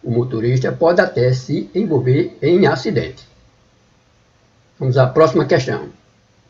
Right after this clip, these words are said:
Questão dois. De acordo com o Código de Trânsito Brasileiro, para que um condutor possa conduzir veículo motorizado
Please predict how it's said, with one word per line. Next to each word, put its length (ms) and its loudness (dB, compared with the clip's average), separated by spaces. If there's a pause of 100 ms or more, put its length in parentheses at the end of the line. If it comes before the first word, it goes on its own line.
(880)
Questão 400 6
dois. 560 6 (260)
De 100 2
acordo 460 8
com 180 4
o 80 2
Código 320 4
de 120 0
Trânsito 340 0
Brasileiro, 680 2 (680)
para 280 4
que 160 6
um 140 8
condutor 480 2
possa 400 2
conduzir 600 0
veículo 420 2
motorizado 960 2